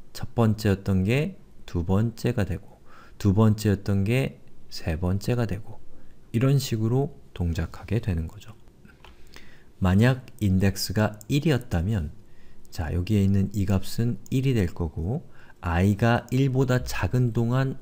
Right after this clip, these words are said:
반복이 되는 거기 때문에 i가 영일 때 한 번만 반-, 실행이 될 거 아니에요?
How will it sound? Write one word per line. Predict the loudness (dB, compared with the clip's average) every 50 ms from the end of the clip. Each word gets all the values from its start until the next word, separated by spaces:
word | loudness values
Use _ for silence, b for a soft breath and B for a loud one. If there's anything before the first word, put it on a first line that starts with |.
| -8
반복이 | -4 0 2 2 2 2 2 2 2
되는 | 0 2 0 0 0
거기 | 0 0 -2 -2
때문에 | -4 -6 -6 -6 -4 -2 -2 -2 -2 -2 -4 B B B B B B B B B B -4
i가 | 0 2 4 4 4 4 4 4 6
영일 | 6 6 6 6 6 4 4 2
때 | 2 2
한 | 2 4 2 2 4
번만 | 4 4 4 4 4 2 2 2
반-, | 2 2 0 0 -2
실행이 | -6 -10 -4 0 2 2 2
될 | 2 2 0 0
거 | 0 0 0
아니에요? | 0 2 2 0 0